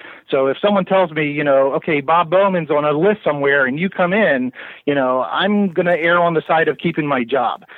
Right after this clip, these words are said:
And I might not drill down. Or we've had cases where, you know, a lot of times our customers are dealing in, uh, transactions where, um, they're not making a lot of money on a transaction. So I've had customers say, "Even if I got a false hit, okay, even if I got a hit on your N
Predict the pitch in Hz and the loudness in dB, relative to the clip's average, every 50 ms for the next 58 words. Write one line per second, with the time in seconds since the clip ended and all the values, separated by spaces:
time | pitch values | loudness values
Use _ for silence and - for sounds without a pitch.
0 | - - - _ _ 120 113 117 120 123 120 113 120 113 120 165 175 175 170 170 | -20 -20 -20 _ _ -4 -4 -4 -4 -4 -4 -4 -4 -4 -4 -4 -2 -2 -2 -2
1 | 170 165 156 156 143 123 147 156 151 151 156 147 139 127 131 151 175 233 233 254 | 0 0 -2 -2 -2 -2 0 0 2 2 2 0 2 2 0 2 2 2 2 2
2 | 240 190 - - - 175 190 190 - 220 202 165 160 165 175 180 190 196 196 190 | 2 0 0 -2 -2 -2 -2 -2 -2 -2 -2 -2 0 0 0 0 0 0 0 0
3 | 185 208 247 294 277 - 240 233 220 190 180 160 - - 180 170 170 - - 214 | 0 0 0 -2 -2 -2 -2 -2 0 0 0 -2 0 -2 -4 -4 -4 -4 -4 -4
4 | 220 226 220 202 - - - - - - - - 143 131 123 165 180 202 196 202 | -2 -2 -4 -6 -8 -16 -18 -18 -18 -18 -8 -6 -6 -6 -2 0 0 2 2 2
5 | 202 196 180 156 147 147 147 147 139 - 131 135 - - - 175 160 151 143 170 | 0 -2 -2 -4 -4 -6 -8 -8 -6 -4 -4 -4 -4 -6 -6 -6 -4 -4 -4 -4
6 | 175 196 214 - - 175 160 156 143 147 170 185 180 185 185 170 - - - - | -4 -4 -4 -4 -6 -6 -6 -6 -4 -2 0 2 2 2 2 0 -4 -12 -18 -18
7 | - _ - 190 190 190 190 190 190 - - 175 175 214 233 269 254 262 262 247 | -14 _ -2 -2 0 0 -2 -4 -8 -12 -12 -4 0 0 2 2 2 2 2 2
8 | 196 - 208 - 180 160 156 156 156 165 147 127 127 147 165 - - _ _ _ | 2 0 0 0 0 2 2 2 2 2 0 0 -2 -2 -4 -4 -8 _ _ _
9 | _ - 143 147 139 - - - 160 151 147 123 143 135 143 147 - - - 151 | _ -4 -2 -2 -2 -4 -2 -4 -4 -4 -2 -2 0 -2 -2 -2 -6 -10 -12 -12
10 | - - 170 170 226 269 247 208 - - 185 170 - - 165 151 139 - - 151 | -6 -2 0 0 2 2 0 -2 -2 -2 -4 -4 -4 -4 -4 -4 -4 -2 -4 -4
11 | 139 131 - 220 226 233 214 - 196 170 165 175 147 139 - 165 180 147 - - | -4 -4 -4 -2 -2 0 0 0 -2 0 0 -2 -2 0 0 2 2 2 2 0
12 | 160 131 92 - - _ _ - - _ _ - 120 - 151 147 170 214 240 254 | -2 -2 -2 -4 -8 _ _ -20 -20 _ _ -6 -4 -2 -4 -2 -2 -2 0 0
13 | 233 214 - 196 190 170 185 170 147 - - 170 165 156 135 143 139 139 143 120 | 0 0 0 0 0 0 0 -2 -2 -2 -2 -2 0 0 0 -2 0 -2 -2 -2
14 | 127 135 143 139 | -2 -4 -4 -4